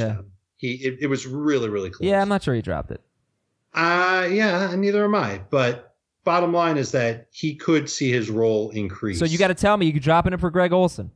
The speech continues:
Speaker 1: No, I'm not gonna do it.
Speaker 2: Okay. And Kyle Rudolph is droppable as well. One target, ten percent of the targets, but only one.
Speaker 1: <laughs>
Speaker 2: D S Ts, the Texans get the Jags. The Titans get the Colts. The Panthers get the Bucks.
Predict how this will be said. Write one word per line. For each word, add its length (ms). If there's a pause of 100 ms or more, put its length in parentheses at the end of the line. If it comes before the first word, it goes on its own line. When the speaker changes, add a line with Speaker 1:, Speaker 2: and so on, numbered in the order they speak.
Speaker 1:
No, 500 (140)
I'm 160
not 220
gonna 240 (140)
do 160
it. 120 (420)
Speaker 2:
Okay. 220 (840)
And 180
Kyle 240
Rudolph 320
is 120
droppable 460
as 100
well. 440
One 220
target, 440 (560)
ten 180
percent 340
of 60
the 80
targets, 540 (680)
but 260 (240)
only 220
one. 200
Speaker 1:
<laughs> 20 (1500)
Speaker 2:
D 160
S 180
Ts, 460
the 120
Texans 680
get 180
the 80
Jags. 500
The 100
Titans 500
get 200
the 60
Colts. 400
The 120
Panthers 580
get 240
the 100
Bucks. 600